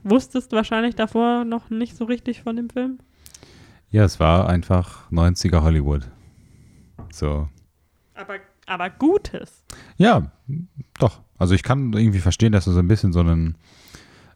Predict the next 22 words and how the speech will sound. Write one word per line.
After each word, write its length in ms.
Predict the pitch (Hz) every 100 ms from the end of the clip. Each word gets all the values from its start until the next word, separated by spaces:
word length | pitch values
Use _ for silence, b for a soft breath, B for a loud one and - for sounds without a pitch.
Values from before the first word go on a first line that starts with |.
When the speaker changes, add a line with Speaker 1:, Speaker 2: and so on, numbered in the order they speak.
| -
Speaker 2:
äh, 220 | 87 82
Kultstatus 680 | - 123 - - 117 110 117
hat, 80 |
dieser 180 | 113 110
Film. 380 | - 110 113 117 - - - -
Äh, 200 | 82 80
kann 140 | 110
ich 80 | 123
schon 100 | 87
nachvollziehen. 580 | 92 107 113 - 104 95
Es 140 | 85
war 80 | 98
auch 140 | 95 90
lustig. 420 | 117 - 208 -
Also 340 | 85 85 78 - B B B B
ich 80 | -
bin 440 | - 90 - 117 -
überhaupt 260 | 98 92 -
kein 140 | 98
Bruce 220 | 87 82 98
Willis-Fan. 800 | 123 - - 104 107 110 113 113
Ähm, 420 | 85 82 80